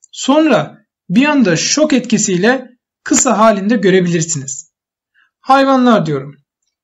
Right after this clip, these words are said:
The animals. Bakın şimdi arkadaşlar. Animals. Hayvanlar ne alacaktır? Which alacaktır? That alacaktır.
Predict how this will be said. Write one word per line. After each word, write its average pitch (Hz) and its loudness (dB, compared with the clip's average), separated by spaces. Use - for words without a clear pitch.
The 240 -4
animals. 208 0
Bakın - 0
şimdi 165 0
arkadaşlar. 143 -6
Animals. 214 0
Hayvanlar 202 0
ne 254 2
alacaktır? 165 -2
Which 277 0
alacaktır? 170 -2
That 262 0
alacaktır. 151 -4